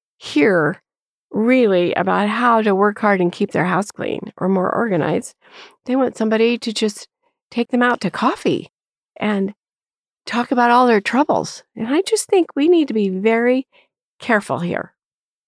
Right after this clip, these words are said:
God has designed the church where we're all giving to one another and reaching out to one another and being a blessing, but we want it all to be God-glorifying and Christ-centered. And that's what I think this is about.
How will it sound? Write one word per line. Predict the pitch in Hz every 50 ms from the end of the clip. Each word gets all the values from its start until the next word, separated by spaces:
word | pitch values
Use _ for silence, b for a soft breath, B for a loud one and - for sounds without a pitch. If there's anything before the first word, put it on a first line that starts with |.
| _ _ _ _ -
God | 220 233 262 285
has | 302 262 -
designed | - 233 208 226 196 208 226 233
the | 220 180
church | - - - 226 226 277 - - - - - -
where | 202 190 185
we're | 185 175 160 - -
all | - 214 240 247 254 240
giving | 220 - 214 214 226 233 226
to | 208 190
one | 185 202 214
another | 214 202 202 196 202 214 233 233 247 240 - -
and | - 185 180 170 170 196
reaching | 196 208 214 - - 220 220
out | 214 208 233 -
to | 240 226
one | 233 240
another | 233 233 226 226 226 233 240 240 240 233
and | - - 180 180 170
being | 170 185 196 208 202 202 208 B B B B B B B B _ -
a | 190
blessing, | - - 180 202 226 - - 277 277 269 269 B B B B B B _ -
but | -
we | - 202
want | 202 226 254 262
it | 240 220
all | 202 208 214
to | 220 208
be | 202 185 165
God-glorifying | - - 202 214 233 226 208 - 196 196 190 196 196 - 202 196 196 202 202 -
and | - - -
Christ-centered. | - - - 233 240 247 247 - - - - - - 220 208 190 170 - - - - _ _ _ _ b b b b b b b b _
And | - 220
that's | 247 269 277 - -
what | 330 320
I | 311 226
think | 214 - 226 220 208
this | - 214 214 - -
is | 196 190 -
about. | 165 - - - - - B